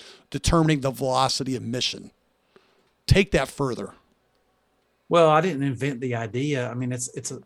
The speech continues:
Speaker 2: it's, it comes out of s-, studying psy-, psychology. And, uh, Covey talked about it years ago.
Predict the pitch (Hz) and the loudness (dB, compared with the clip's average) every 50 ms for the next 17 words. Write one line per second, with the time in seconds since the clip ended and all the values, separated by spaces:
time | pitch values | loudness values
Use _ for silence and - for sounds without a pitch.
0 | _ - 131 123 - - - 151 139 - _ - 151 156 151 156 135 127 123 120 | _ -14 -14 -12 -14 -10 -10 -10 -10 -10 _ -6 -4 -4 -2 -2 -4 -4 -4 -6
1 | - - - - 117 - - - 135 131 131 143 139 135 135 131 123 - - 139 | -8 -10 -12 -10 -10 -10 -8 -6 -6 -6 -4 -4 -6 -6 -6 -6 -8 -8 -10 -10
2 | 127 - - - 135 120 - - 127 127 147 180 165 123 - - - - 139 131 | -10 -8 -6 -6 -6 -6 -6 -6 -6 -6 -4 -6 -8 -8 -10 -12 -12 -10 -10 -10
3 | 127 127 - _ _ _ - - 135 117 117 110 - - 147 143 147 156 147 - | -10 -10 -14 _ _ _ -12 -8 -8 -8 -8 -8 -8 -6 -4 -4 -4 -6 -6 -4
4 | - 127 120 127 - 123 131 127 123 113 101 113 120 151 185 180 139 131 107 110 | -4 -6 -4 -6 -6 -4 -4 -4 -4 -6 -6 -6 -6 -6 -6 -6 -8 -10 -12 -12
5 | 110 120 | -14 -16